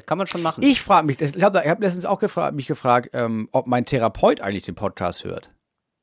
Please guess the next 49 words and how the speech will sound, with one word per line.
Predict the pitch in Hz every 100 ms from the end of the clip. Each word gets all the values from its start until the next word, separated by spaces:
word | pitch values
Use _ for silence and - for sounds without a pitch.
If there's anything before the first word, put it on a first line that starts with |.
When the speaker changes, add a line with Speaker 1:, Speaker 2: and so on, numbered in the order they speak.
| _
Speaker 2:
Oder | - 139
sich | 127
meine | 127 120 113
Videos | 113 117 98
anguckt | 98 - 95
oder | - 101
sowas. | 92 - - - _ _
Speaker 1:
Finde | _ - - 151 180
ich, | 170
sollte | - 139 127
er | 147
eigentlich | 120 139 139 117
nicht | 123 110
machen. | 107 98 87
Speaker 2:
Dass, | 101 -
dass | - 95
er | 104
das | 92 -
nicht | 85
sollte, | 85 85 156
ist | 156
klar. | - 226 165 294 - _ _ _ _ _ _ _ _ _ -
Aber | 120 131 135
ich | 131
mein, | 131 139 135 123 117 - _ _ _
also | - 135
ich | 151 160 143 -
kann | - 180
das, | 175
könnte | - 190
das | 160
ja |
schon | 127 185
nachvollziehen. | 175 120 101 85 92 87
Also | 104
wenn | 120
du | 147
jetzt | 151
irgendwie | 143 139
das | 127 -
denkst, | 127 131 -
ich | 113
hätte | 143
mal | 131
richtig | 147 139 -
Bock | 147
auf | 131
einen |
Qualitätspodcast, | 113 120 110 147 - - 92 90 90 135